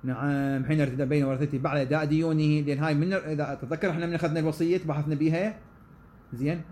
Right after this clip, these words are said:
قلنا الوصية بعد تسديد، على تجهيز الميت، وبعد، آه، أز-، آه، بعد، بعد أداء ديونه، زين؟ وهذا إن شاء الله بالإرث بالأخير ناخذ إن شاء الله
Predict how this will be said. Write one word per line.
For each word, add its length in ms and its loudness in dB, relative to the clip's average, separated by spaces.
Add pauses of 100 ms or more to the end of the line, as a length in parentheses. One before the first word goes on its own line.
(420)
قلنا 240 2
الوصية 540 2
بعد 340 2
تسديد، 500 -2
على 160 -4
تجهيز 340 -6
الميت، 600 0
وبعد، 380 -2
آه، 500 -2
أز-، 120 -6
آه، 640 -4
بعد، 280 -4 (140)
بعد 160 -4
أداء 280 -2
ديونه، 680 0 (420)
زين؟ 400 0 (500)
وهذا 220 6
إن 40 6
شاء 120 4
الله 120 4
بالإرث 340 4
بالأخير 340 2
ناخذ 300 -2
إن 60 0
شاء 200 0
الله 260 -4